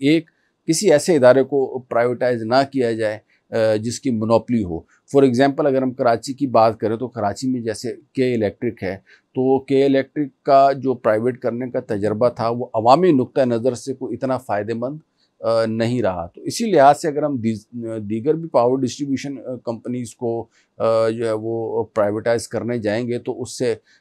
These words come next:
अ, नुकसान में तो शायद थोड़ी बहुत कमी हो जाए, लेकिन अवाम के लिए मसाइल में,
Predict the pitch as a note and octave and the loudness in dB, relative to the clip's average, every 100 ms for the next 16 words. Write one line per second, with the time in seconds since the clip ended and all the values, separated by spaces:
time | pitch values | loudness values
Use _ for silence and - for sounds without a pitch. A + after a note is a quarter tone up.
0 | _ A2 A2 G#2 G2+ - A2 C3 D3 C#3+ | _ 0 0 -2 -6 -4 0 2 2 0
1 | C#3+ C3+ A#2+ - G#2+ - - B2 C3+ - | -2 -4 -4 -8 -12 -6 2 4 4 0
2 | C#3 C3 B2+ - A#2+ B2+ G#2+ B2+ A2+ A2+ | -2 0 -4 -4 -2 -2 0 0 0 -4
3 | _ _ - A#2+ C#3 B2 A2 A2+ B2 C3 | _ _ -6 -4 -4 -2 2 2 2 -2
4 | B2+ A#2+ G#2 - G#2+ A#2 A2+ G#2+ | -4 -4 -4 -2 0 0 -4 -6